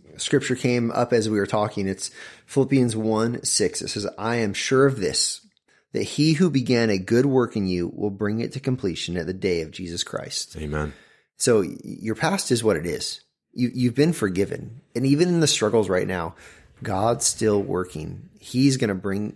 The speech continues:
Speaker 1: this work that he began in you to completion at the day of Christ Jesus. So there's, there's always hope.
Speaker 2: Yes, there is. So, you know,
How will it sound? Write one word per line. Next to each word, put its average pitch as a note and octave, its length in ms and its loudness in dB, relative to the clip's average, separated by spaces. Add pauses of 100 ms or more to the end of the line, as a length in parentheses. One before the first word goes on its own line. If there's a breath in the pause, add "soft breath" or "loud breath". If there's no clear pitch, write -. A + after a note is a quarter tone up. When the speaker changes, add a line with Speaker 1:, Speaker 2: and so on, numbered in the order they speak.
Speaker 1:
this G#2+ 260 0
work G2+ 340 0
that - 100 -6
he C3 140 -4
began F#2+ 520 -4
in C3 240 0
you F2 340 -4 (120)
to G2+ 100 -6
completion F#2+ 720 -6
at F#2 80 -10
the F2 80 -6
day F2 140 -4
of F2+ 100 -4
Christ E2+ 300 -6
Jesus. F#2 400 -10 (440 loud breath)
So - 160 -4
there's, F#2+ 360 -2 (540)
there's F#2+ 200 -6
always E2 240 -2
hope. - 260 -10 (200)
Speaker 2:
Yes, D#2 320 -8
there F2+ 220 -8
is. C3 200 -6 (1080 loud breath)
So, - 140 0
you D#3+ 60 6
know, C3 200 0